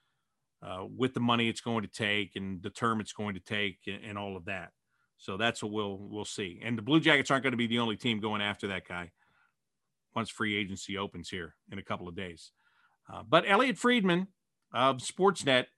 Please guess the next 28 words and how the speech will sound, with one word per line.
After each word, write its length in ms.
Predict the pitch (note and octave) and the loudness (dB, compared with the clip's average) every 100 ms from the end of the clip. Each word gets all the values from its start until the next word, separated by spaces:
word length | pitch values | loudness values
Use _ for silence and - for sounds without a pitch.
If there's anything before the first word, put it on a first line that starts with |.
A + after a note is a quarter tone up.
| - | -6
who 260 | A#2 B2 A#2+ | -2 0 0
is 200 | G2+ A2+ | -2 -2
one 200 | A#2+ D3 | 2 4
of 80 | |
the, 240 | C3 B2+ B2 | 4 2 2
the 80 | A2 | 0
big 180 | C3 A#2+ | 0 2
rumor 300 | C3+ D3+ B2 | 2 2 2
breakers 520 | A2 A#2 A2+ B2 - | 2 2 0 -4 -2
in, 140 | A#2 | -4
in 180 | B2 A#2+ | -4 -2
the 60 | B2 | 2
league, 340 | C#3+ A#2 A#2 - _ _ _ _ | 2 2 0 -10 _ _ _ _
you 40 | A#2 | 0
know, 100 | B2+ | 4
he 140 | C3 | 2
said 300 | - D3+ C#3+ | 4 4 6
on 400 | B2+ A#2+ A#2 A#2+ _ - | 6 4 0 -4 _ -10
a 140 | G#2+ | -4
thirty-one 440 | C#3 C3 B2 B2+ | 0 2 2 2
Thoughts 260 | A2+ C3 C3 | 4 4 4
podcast 600 | - G#2+ G2+ A2 G2+ - | 2 2 2 -2 -2 0
last 260 | G#2+ G#2 B2 | -2 -2 -2
week 260 | B2+ - _ _ _ _ - | -2 -2 _ _ _ _ -10
that 140 | G2 | -4
anytime 420 | A#2 A#2+ B2 A#2+ | -2 -2 0 0
a 40 | A2 | 0
center 480 | - C3 B2 G#2 | 0 0 0 -2